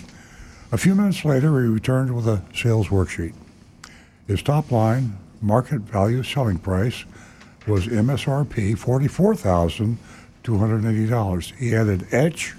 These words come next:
uh, for a hundred ninety-nine dollars. That's the glass etch they put on there, too, as a theft deterrent. Uh, Resistol for three hundred ninety-nine. That sounds like a paint protection. Fifteen hundred ninety-five dollars for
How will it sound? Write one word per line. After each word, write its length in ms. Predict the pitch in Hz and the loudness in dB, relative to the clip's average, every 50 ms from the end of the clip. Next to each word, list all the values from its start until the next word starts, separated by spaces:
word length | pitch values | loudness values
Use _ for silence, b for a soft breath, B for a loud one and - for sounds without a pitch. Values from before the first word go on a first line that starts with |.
| - - B B B B B B B B B B B B - | -20 -20 B B B B B B B B B B B B -4
uh, 280 | 117 107 101 101 98 92 | -2 0 0 0 0 0
for 200 | - - 110 98 | -2 -2 0 0
a 20 | |
hundred 320 | 87 107 117 117 107 104 | 2 2 2 2 0 0
ninety-nine 480 | 110 117 117 113 107 107 110 107 107 107 | 0 2 2 2 2 2 2 2 2 2
dollars. 380 | 101 107 107 101 113 135 123 - | 2 2 2 2 2 0 0 -2
That's 240 | 107 98 - - | -2 -4 -2 -2
the 180 | 104 92 87 78 B B B B B - | 0 0 0 -2 B B B B B -2
glass 380 | - 113 107 107 113 - - | 2 2 4 4 2 2 2
etch 420 | 107 98 98 113 113 - - - - B B B B B B B B - | 2 2 2 2 0 -4 -8 -12 -14 B B B B B B B B -6
they 100 | - 95 | -4 -4
put 180 | 85 - 101 104 | -2 0 0 0
on 160 | 101 98 95 | 2 0 0
there, 220 | 98 104 104 101 | 0 0 0 0
too, 320 | 87 - 95 92 92 104 104 | 0 0 -2 0 0 0 -2
as 120 | 95 85 92 | -2 -2 -2
a 80 | 85 78 | -4 -2
theft 240 | - 127 123 - | -2 -2 -2 -2
deterrent. 480 | - 101 80 - 101 101 110 143 175 165 - - - - - B B B B B B B B B B | -4 -8 -8 -4 -4 -2 -2 -2 -4 -6 -10 -16 -20 -20 -20 B B B B B B B B B B
Uh, 300 | - 107 101 98 98 95 90 - - - - | -2 0 2 2 2 0 -2 -6 -10 -6 0
Resistol 840 | 113 113 110 107 135 208 180 - - 123 107 101 98 101 156 185 180 | 2 2 4 4 4 2 2 2 0 2 4 4 4 4 2 0 -2
for 340 | - - 120 104 92 92 95 B B B B | -4 -4 -2 0 0 0 -2 B B B B
three 220 | - - 139 131 113 | -8 -2 0 2 2
hundred 200 | 113 113 107 98 | 4 2 2 2
ninety-nine. 640 | 110 107 104 104 104 101 101 101 110 117 131 131 - B B B B B B B | 2 2 2 2 0 0 0 0 0 0 -2 -2 -6 B B B B B B B
That 100 | - 101 | -6 -6
sounds 320 | 87 - 120 113 107 92 98 | -4 -2 -2 0 0 0 0
like 160 | 110 98 - | 0 0 -2
a 60 | 92 | -4
paint 280 | 90 - 123 120 113 - | -4 -2 -2 -2 -2 -6
protection. 560 | - 98 - 117 104 95 - - 143 143 143 - - - - - B B B B B B B B B B B - | -10 -8 -4 -2 -2 -2 -2 -4 -4 -4 -6 -8 -14 -20 -20 -20 B B B B B B B B B B B -4
Fifteen 380 | - 185 165 - - 175 151 | -2 -2 0 2 4 4 6
hundred 300 | 127 139 160 151 135 120 | 6 6 4 4 2 2
ninety-five 460 | 135 143 147 143 117 - 143 135 120 | 2 2 4 2 2 2 2 2 4
dollars 340 | 120 123 135 131 127 127 120 | 4 4 4 4 4 2 2
for 300 | - - 120 110 107 92 | 0 2 2 4 4 2